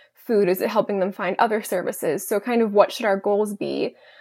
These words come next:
And through that, we've talked to a lot of people, like Doctor Orr said. We sent out a nationwide survey where we talked to, um, universities or food pantries at universities across the country and the people who run them and asked them,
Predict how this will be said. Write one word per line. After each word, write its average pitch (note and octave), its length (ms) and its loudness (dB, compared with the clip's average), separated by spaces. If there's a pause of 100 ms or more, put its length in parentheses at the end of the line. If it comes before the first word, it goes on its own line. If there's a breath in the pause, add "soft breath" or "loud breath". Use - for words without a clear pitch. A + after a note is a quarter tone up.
(220 soft breath)
And A3+ 140 0
through C#4+ 140 6
that, D4+ 140 8
we've A#3+ 100 2
talked D#4+ 300 -2
to A#3 80 -4
a A3 40 2
lot G3+ 180 2
of G3 40 -4
people, G#3 260 -4
like F#3+ 180 0
Doctor G#3+ 260 -4
Orr E3+ 200 4
said. G#3 360 2
We G#3+ 220 -4
sent G#3+ 200 -2
out G3+ 140 0
a - 20 2
nationwide G3 560 -2
survey G3 360 2
where C#4+ 120 4
we G3 120 2
talked - 460 -6
to, F#3+ 360 2
um, F3 360 -2 (140)
universities G3+ 840 0 (340 soft breath)
or G#3 100 6
food G#3+ 220 2
pantries G#3+ 340 0
at G3+ 100 -2
universities G3 640 0
across G#3+ 300 -2
the A3+ 100 -2
country B3+ 420 0
and C4 80 4
the A3 60 -2
people G#3+ 260 -4
who G#3+ 80 -2
run E3 220 0
them A#3+ 160 0
and B3 80 2
asked F#3+ 260 -2
them, F#3 280 -2